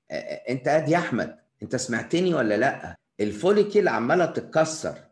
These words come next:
الفوليكل عماله تتكسر، فالتوكسيستي اللي عندها ده من الدستراكشن مش هايبر function اوف ذا جلاند.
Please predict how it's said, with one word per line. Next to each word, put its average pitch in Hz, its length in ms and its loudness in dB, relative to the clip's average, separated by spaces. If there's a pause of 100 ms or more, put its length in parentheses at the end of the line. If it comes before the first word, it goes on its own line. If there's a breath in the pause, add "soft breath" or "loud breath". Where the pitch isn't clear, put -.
(260)
الفوليكل 165 640 2
عماله 107 400 2
تتكسر، - 640 -2 (200)
فالتوكسيستي 170 800 -2
اللي 131 140 0
عندها 117 400 2
ده 156 180 2
من 185 100 0
الدستراكشن 127 880 -2
مش 98 180 -4
هايبر 147 260 4
function 151 440 -2
اوف 107 120 -8
ذا 104 140 -2
جلاند. 135 560 2